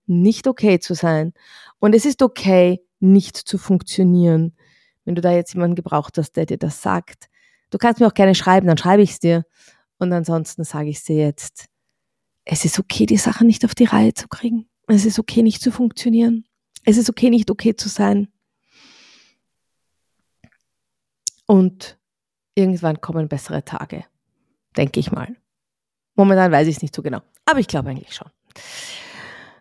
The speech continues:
Manche Sachen werden einfach bleiben und an manche Sachen wird man sich gewöhnen müssen und manche Sachen werden aber auch einfach wieder besser. In diesem Sinne,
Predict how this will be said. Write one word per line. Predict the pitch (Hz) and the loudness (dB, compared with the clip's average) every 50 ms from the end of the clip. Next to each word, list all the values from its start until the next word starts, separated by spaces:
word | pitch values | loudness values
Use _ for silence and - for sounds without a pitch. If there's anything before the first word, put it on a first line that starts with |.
| _ - | _ -4
Manche | - 160 147 - | -4 -2 -2 -2
Sachen | 170 - 165 147 - 175 165 156 | -4 -2 -2 -4 -2 -2 -2 0
werden | 151 156 151 160 | 0 0 0 0
einfach | 127 135 - 165 147 - | -2 -4 -4 -4 -6 -2
bleiben | - 170 160 160 175 185 190 190 196 196 208 | 0 2 4 4 4 4 4 2 0 -2 -2
und | - - 156 160 156 - - - | -4 -4 -6 -6 -6 -8 -10 -8
an | 175 165 | -6 -6
manche | 156 151 143 160 170 151 | -6 -6 -4 -4 -4 -4
Sachen | 160 147 - | -4 -4 -4
wird | 160 156 - | -6 -6 -6
man | 165 156 | -6 -8
sich | - 175 - | -8 -8 -8
gewöhnen | - 220 190 226 226 214 202 190 | -6 -2 0 2 4 4 2 2
müssen | 180 170 - - - 160 147 147 - - _ - | 0 -2 -4 -6 -8 -10 -10 -10 -14 -18 _ -8
und | 185 | -6
manche | 175 160 143 135 - | -4 -4 -6 -6 -6
Sachen | 160 156 143 - - 156 | -6 -6 -6 -6 -8 -6
werden | 151 143 143 151 | -6 -6 -4 -4
aber | 147 147 147 | -4 -4 -4
auch | 143 | -4
einfach | - - 151 - - - - - | -4 -4 -6 -6 -6 -8 -10 -8
wieder | - - - | -8 -8 -8
besser. | - - - - - - - - _ _ _ _ - - - - - - - - - - - _ | -8 -8 -10 -10 -10 -12 -14 -14 _ _ _ _ -18 -16 -16 -16 -16 -18 -20 -20 -20 -20 -20 _
In | _ 185 | _ -8
diesem | 160 170 165 160 147 | -4 -2 -2 -2 0
Sinne, | - 190 185 180 170 160 151 - | 2 2 4 4 4 4 2 -2